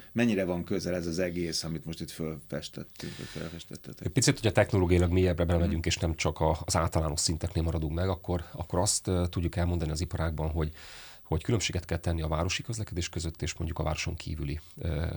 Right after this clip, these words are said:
Speaker 2: közlekedés között. És, és ebben különbségek vannak egyébként az országok és kultúrák között. Ö, azért mondom ezt, mert más egy európai városi közlekedés, vagy egy városon kívüli közlekedés, összehasonlítva az Egyesült Államokban élő városon kívüli
Speaker 1: Mhm.
Speaker 2: közlekedéssel.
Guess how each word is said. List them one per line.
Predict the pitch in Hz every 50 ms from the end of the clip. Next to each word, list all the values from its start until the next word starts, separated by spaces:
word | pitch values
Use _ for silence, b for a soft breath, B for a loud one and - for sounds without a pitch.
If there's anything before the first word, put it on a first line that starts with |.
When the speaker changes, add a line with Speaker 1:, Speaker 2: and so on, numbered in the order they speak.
| 92 87
Speaker 2:
közlekedés | - - 73 - - - - - - -
között. | - - - - - - -
És, | - - -
és | - - 78 - - - - -
ebben | 87 87 90 90 87
különbségek | 85 - 95 85 82 - - 82 85 -
vannak | - 82 82 - -
egyébként | 80 80 76 - - - -
az | - -
országok | - - - - - 71 - -
és | - -
kultúrák | - - - - - - 85 -
között. | - - - - - - - -
Ö, | 90 92
azért | - - - 107 -
mondom | 101 95 92 90
ezt, | 87 -
mert | - 87
más | 87 87 - -
egy | 85
európai | 82 85 82 80 - - 85 80
városi | - - - - - -
közlekedés, | - - 110 110 117 - - 107 117 117 113 - - - - - 123
vagy | 104 101 92
egy | 92 87
városon | 87 82 87 - - 92 85
kívüli | - 107 101 117 113 110
közlekedés, | - 98 92 95 - 92 87 92 90 - B B B B B B
összehasonlítva | B 85 85 - - 87 85 85 - - 80 - 82
az | 82 87
Egyesült | - - - 80 - 85 -
Államokban | - - - 80 - - 95 85
élő | - 76 78
városon | - - - 92 - - - 78 80 -
kívüli | - - 80 69 - 67
Speaker 1:
Mhm. | 85 85
Speaker 2:
közlekedéssel. | - - - - - - - - - - - -